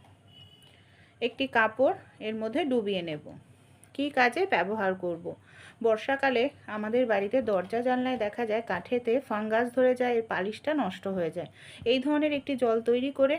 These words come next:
এটার সাহায্যে দরজা জানলা মুছুন, গ্লেজ ভালো থাকবে। হাত লাগানো ছাড়াই কখনো রসুনের খোসা ছাড়িয়ে দেখেছেন? অনেক সময় রসুনের খোসা ছাড়াতে অনেকটা সময় লাগে। একটি কৌটো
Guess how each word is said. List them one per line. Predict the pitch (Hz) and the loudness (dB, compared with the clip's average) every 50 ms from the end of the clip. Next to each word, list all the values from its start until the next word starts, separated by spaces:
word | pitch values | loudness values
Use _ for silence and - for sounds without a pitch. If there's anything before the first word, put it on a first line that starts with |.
| - - - | -2 -8 -14
এটার | - - - 220 226 - | -12 -8 -8 -8 -6 -6
সাহায্যে | - 233 240 240 254 247 | -4 -4 -2 -2 -2 -2
দরজা | 208 202 196 196 196 220 | 0 0 -2 0 -2 -4
জানলা | 214 220 233 233 247 247 | -2 -2 -2 -2 0 0
মুছুন, | 240 226 226 220 220 - 277 311 370 - - - - - - - _ _ _ | -2 -2 -4 -6 -4 -2 -2 -2 -2 -6 -12 -20 -20 -20 -20 -20 _ _ _
গ্লেজ | 202 214 214 233 330 - - - - | 0 4 4 4 4 2 -4 -12 -12
ভালো | 202 185 208 202 196 185 | -4 -2 0 0 0 0
থাকবে। | 190 185 165 147 - - - - - - - _ _ - _ - - - - - - - - - | -2 -4 -6 -6 -8 -10 -14 -16 -16 -18 -20 _ _ -20 _ -20 -20 -20 -20 -20 -20 -20 -20 -12
হাত | - - 285 277 302 330 - - - - - - | -4 2 4 6 6 4 2 -4 -16 -12 -2 2
লাগানো | 254 240 233 247 269 277 320 | 4 4 6 4 4 2 2
ছাড়াই | 320 - 320 294 269 254 277 262 | 0 0 0 2 4 4 4 2
কখনো | 247 254 254 - 320 302 285 262 285 - - - - - - | 0 -2 0 0 0 2 2 0 0 -4 -8 -16 -20 -12 -2
রসুনের | 226 254 277 277 - 320 320 330 330 | 2 2 2 2 2 2 2 2 0
খোসা | 330 - 269 262 262 - 294 285 320 - - - - - | 0 0 0 0 2 4 2 2 2 0 -6 -16 -20 -18
ছাড়িয়ে | - - 240 220 226 254 277 294 | -4 0 2 2 4 4 2 2
দেখেছেন? | 302 311 311 - 359 349 - 302 254 196 190 - - - - - - - - - | 2 0 0 0 -2 0 0 -2 -2 -2 -4 -8 -14 -20 -20 -20 -20 -20 -6 -2
অনেক | 247 262 285 320 320 | 0 0 0 0 -2
সময় | - - 320 320 320 | -4 -2 0 0 2
রসুনের | 294 262 254 - - 262 269 285 | 2 0 -2 -2 -2 -2 -2 -2
খোসা | - - 233 233 - 269 | 0 0 0 0 0 -2
ছাড়াতে | 262 - 269 269 269 277 | -2 0 0 0 2 2
অনেকটা | 277 254 269 262 - 320 | 0 0 0 0 -2 -4
সময় | 311 - 240 208 196 196 185 175 | -4 -4 -6 -6 -4 -4 -4 -2
লাগে। | 170 160 151 160 156 - - - - - - - | -2 -2 -4 -4 -8 -12 -14 -18 -20 -16 -4 -4
একটি | 277 285 - - 320 | -4 -2 -2 -6 -8
কৌটো | 320 - 262 247 240 233 - 254 | -2 0 2 2 2 2 2 2